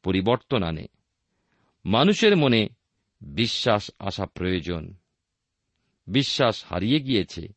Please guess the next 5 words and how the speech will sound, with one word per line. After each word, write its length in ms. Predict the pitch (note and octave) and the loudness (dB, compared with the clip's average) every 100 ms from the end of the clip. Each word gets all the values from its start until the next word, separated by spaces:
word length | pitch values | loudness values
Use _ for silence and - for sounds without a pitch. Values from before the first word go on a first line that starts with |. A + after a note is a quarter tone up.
| _ _ _ _ _ _ A#2+ | _ _ _ _ _ _ -2
ঈশ্বর 480 | F3+ - G3+ D3 | -2 0 2 2
সেই 380 | A2 - D3 G#3+ | 2 0 2 2
বিশ্বাসকে 640 | G#3 G#3 - F#3 - A#2+ G2+ - | 0 -6 -2 -2 -2 -4 -4 -2
আমাদের 340 | G#2+ A#2 A#2 | 0 2 0
মধ্যে 440 | G#2 E2 D#2+ F2 | 0 -4 -6 -6